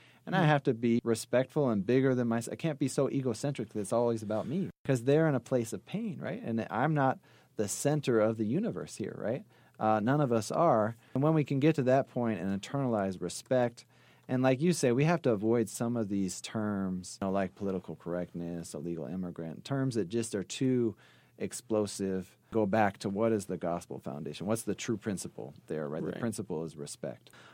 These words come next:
Speaker 1: All those things we have to understand the dynamics of. It's not okay for the majority to use the word the minority is using, right? It's a different
Speaker 2: Right.
Speaker 1: context 'cause they're using it in response to a power dynamic and oppression.
Speaker 2: I think respect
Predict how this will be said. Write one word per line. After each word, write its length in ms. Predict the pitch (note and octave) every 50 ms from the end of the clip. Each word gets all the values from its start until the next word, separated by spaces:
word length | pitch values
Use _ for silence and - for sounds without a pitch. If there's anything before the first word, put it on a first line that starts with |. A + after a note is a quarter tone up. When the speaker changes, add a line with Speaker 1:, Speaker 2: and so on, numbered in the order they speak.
| - -
Speaker 1:
All 220 | - - D#3 G3+ G#3
those 220 | F3+ F3 E3 D3 -
things 200 | D#3 D#3 C#3+ C3
we 80 | C#3
have 100 | C3+ B2
to 60 | A#2
understand 380 | A#2 B2 A#2+ A2+ - B2+ A#2+ A2
the 80 | A2 G2+
dynamics 600 | F#2 F#2+ F#2+ G2 G2+ G#2+ A2 G#2 G#2 G2+ - -
of. 240 | F2 F2+ F2+ F2 F2 _ - - - _
It's 280 | - A2 A2 G#2+ - -
not 200 | A#2+ A2+ A2+ A2
okay 340 | G#2 G2+ - - A2 G#2 G2
for 120 | - G2
the 80 | F2 F2+
majority 560 | E2+ E2+ D#2 F#2+ F#2+ F#2+ F#2 F2+ F2 F2+ F2
to 120 | E2+ - G2+
use 260 | F#2 F#2 F#2+ F#2+ F#2
the 60 | - F2
word 200 | F2 F2 F2 D#2
the 60 | F2+
minority 500 | F2 F2 F2 E2+ F2 F2 E2+ D#2+ D#2 D#2
is 120 | D2+ -
using, 280 | - F2 E2 - D2+ D#2
right? 160 | E2 E2+ E2+
It's 160 | E2 F2 -
a 60 | -
different 420 | - - A2+ A2 - F#2 E2 - - -
Speaker 2:
Right. 100 | - C#2+
Speaker 1:
context 420 | - C3+ - - E2+ - - - - _ _ - _ _ -
'cause 140 | - A#2 G2
they're 100 | G#2+ G#2
using 340 | G2+ A2+ A#2+ A#2 A2+ A2
it 100 | G#2+ -
in 140 | - A#2 A2
response 500 | G#2 F#2+ E2+ - - G2+ F#2 F2 E2 -
to 140 | - - E2+
a 60 | D#2
power 320 | D#2 - - F#2 E2+ E2 D#2+
dynamic 420 | D2+ D2 D#2 E2 E2 D#2 D2+ -
and 120 | C#2+ C#2+ D2
oppression. 460 | C#2+ - - - - - - - - - _ _ _ _ -
Speaker 2:
I 100 | D3 D#3
think 180 | - F#3 E3
respect 560 | D3 C#3 - - - C#3+ C#3+ C3+ - - -